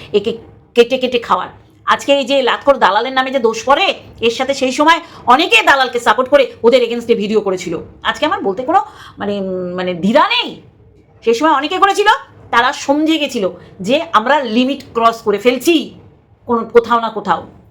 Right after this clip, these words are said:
তা-, তা-, তাদের মধ্যে কারো কারো বাড়িতে লিগ্যাল নোটিশ পাঠিয়েছিল এমএসএলরা। তারা জানে যে তারা কতটা অন্যায় করেছে। এমনি এমনি আমি যাত্রার বাড়িতে আমি লিগ্যাল নোটিশ পাঠাতে পারবো না, যদি না সেটা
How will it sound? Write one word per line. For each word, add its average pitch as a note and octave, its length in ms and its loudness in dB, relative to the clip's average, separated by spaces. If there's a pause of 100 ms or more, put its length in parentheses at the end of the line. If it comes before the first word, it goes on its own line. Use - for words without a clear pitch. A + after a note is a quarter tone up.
(400)
তা-, F#3 180 -2 (120)
তা-, - 380 -2
তাদের A#3+ 260 0
মধ্যে D4 320 0 (180)
কারো F#3+ 160 0
কারো C#4+ 160 2
বাড়িতে B3+ 260 -2
লিগ্যাল B3+ 260 0
নোটিশ C#4+ 300 -4 (200)
পাঠিয়েছিল D4 460 0
এমএসএলরা। F4 760 -2 (720)
তারা B3+ 380 2 (260)
জানে C#4 520 0 (240)
যে G#3 60 -8
তারা A3+ 260 2
কতটা D4 320 2
অন্যায় D#4+ 260 0
করেছে। F#4 460 0 (400)
এমনি B3 260 0
এমনি D#4+ 180 -2
আমি D#4 180 0
যাত্রার B3+ 400 2
বাড়িতে C4 400 0
আমি D4+ 140 2
লিগ্যাল C4+ 260 0
নোটিশ D4+ 220 -6
পাঠাতে B3+ 300 2
পারবো A3+ 280 2
না, F4 260 4 (400)
যদি A#3+ 260 2
না D4+ 140 2
সেটা D4+ 340 2